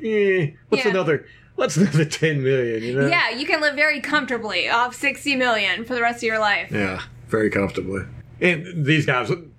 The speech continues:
Speaker 1: none of these guys that retire ever have to worry about money again 'cause they get, get a job anywhere just being a spokesperson, you know, just because they played in the N F L. That movie, uh, Greatest American Hero, I thought that was a really good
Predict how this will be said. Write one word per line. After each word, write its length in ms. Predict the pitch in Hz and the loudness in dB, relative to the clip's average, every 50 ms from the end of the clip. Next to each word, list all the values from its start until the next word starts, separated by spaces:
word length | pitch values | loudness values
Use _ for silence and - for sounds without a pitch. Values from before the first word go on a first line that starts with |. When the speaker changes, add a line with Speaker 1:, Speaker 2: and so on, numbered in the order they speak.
| - - | -14 -4
Speaker 1:
none 180 | 196 196 254 247 | 0 0 2 2
of 60 | 190 131 | 2 2
these 140 | 120 107 | 2 2
guys 380 | - 123 110 107 104 95 - - | 2 0 0 0 -2 -4 -6 -4
that 160 | - 117 - | -4 -4 -2
retire 440 | 113 104 - 117 107 107 110 107 107 | -2 -4 -2 -2 -2 0 -2 0 0
ever 260 | 117 117 123 120 113 | 2 0 0 0 0
have 100 | 104 101 - | -4 -2 -2
to 60 | 110 | 0
worry 140 | 110 110 107 | 0 0 0
about 200 | 98 110 113 113 | 0 -4 -4 -4
money 180 | 113 107 104 | -4 -4 -2
again 240 | 104 113 156 156 147 | 0 0 2 2 2
'cause 100 | 135 139 | 2 2
they 100 | 156 165 | 0 2
get, 220 | 143 147 113 107 | 2 0 0 2
get 140 | 104 131 123 | 0 0 0
a 60 | 113 | 0
job 360 | 101 98 120 123 123 120 117 113 | 0 0 0 2 2 0 0 2
anywhere 460 | 123 143 147 131 110 107 107 107 107 104 | 2 2 2 2 0 0 -2 -2 -2 0
just 360 | 101 120 120 - - - - | 2 0 0 0 -6 -4 0
being 220 | 120 123 123 117 | 2 2 2 2
a 320 | 117 113 110 107 - - - - - - - - - | 0 -2 -2 -2 -4 -6 -8 -14 -20 -20 -20 -18 -12
spokesperson, 580 | - - 165 170 - - 120 110 98 - - - - - - - - - - - | 0 2 2 2 2 0 -4 -4 -4 -4 -6 -12 -16 -20 -20 -20 -18 -16 -10 -4
you 80 | - 120 | -2 -2
know, 40 | |
just 160 | 113 123 139 - | 2 2 2 2
because 360 | 135 - - - 165 151 139 | 2 0 2 2 4 4 4
they 100 | 139 127 - | 2 0 -2
played 340 | - - 147 156 165 156 135 | -2 0 2 2 4 4 2
in 100 | 120 107 | 2 0
the 100 | 113 117 | -2 -6
N 140 | 107 107 104 | -6 -6 -6
F 200 | 101 95 - - | -6 -6 -8 -10
L. 200 | 98 92 85 - - - _ _ - | -12 -12 -12 -16 -18 -20 _ _ 0
That 180 | - 165 156 143 | 2 2 4 4
movie, 600 | 165 165 165 - 165 160 151 143 131 123 123 123 | 4 4 4 4 4 4 4 4 4 4 2 2
uh, 600 | 123 123 117 113 110 107 104 98 98 101 110 - - _ - - - | 2 2 2 0 0 -2 -2 -6 -8 -10 -14 -20 -20 _ -12 -2 2
Greatest 260 | 156 151 151 147 - | 2 4 4 4 4
American 360 | 143 147 151 147 139 - 127 | 4 4 4 4 2 0 -2
Hero, 680 | 110 104 - 143 143 139 120 101 90 90 87 85 - - - _ _ - | -6 -2 0 0 0 2 0 -2 -4 -8 -12 -14 -18 -20 -20 _ _ -2
I 80 | 135 139 | -2 2
thought 200 | - 143 127 117 | 2 2 2 2
that 120 | 131 131 | 0 0
was 100 | 120 110 | 0 0
a 60 | 117 113 | 0 2
really 300 | 117 123 123 120 117 110 | 2 2 2 2 0 0
good 480 | 104 120 120 117 113 110 104 101 101 | 2 2 2 2 0 -2 -2 -4 -6